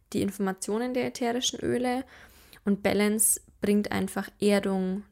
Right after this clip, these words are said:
durch und durch. Also es fühlt sich an wie ein Waldspaziergang, wie ein Tag im Wald oder wie einen Baum umarmen.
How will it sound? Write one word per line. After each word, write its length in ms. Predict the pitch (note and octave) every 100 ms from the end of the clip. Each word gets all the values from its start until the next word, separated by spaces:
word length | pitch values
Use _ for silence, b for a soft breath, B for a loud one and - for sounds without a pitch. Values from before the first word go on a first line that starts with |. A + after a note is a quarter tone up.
| _
durch 280 | F#3+ F3+ -
und 180 | F#3 -
durch. 340 | G3 G3+ - -
Also 180 | G3+ G3+
es 120 | -
fühlt 240 | A3 G#3+
sich 240 | A#3 - -
an 300 | G3+ G#3 G#3+
wie 160 | G#3+ A3+
ein 120 | G#3+
Waldspaziergang, 920 | G3+ G#3 - G#3+ - A3 G#3+ G#3 G#3+
wie 120 | A3+
ein 60 | A3+
Tag 320 | G#3+ G3+ G3+
im 200 | G3+ F#3+
Wald 400 | G3 G3+ G#3+ -
oder 240 | G3+ G3 G3
wie 60 |
einen 200 | G#3 A3
Baum 300 | - A3+ A3
umarmen. 720 | A3+ G#3+ - G3 G3 G3+ G3+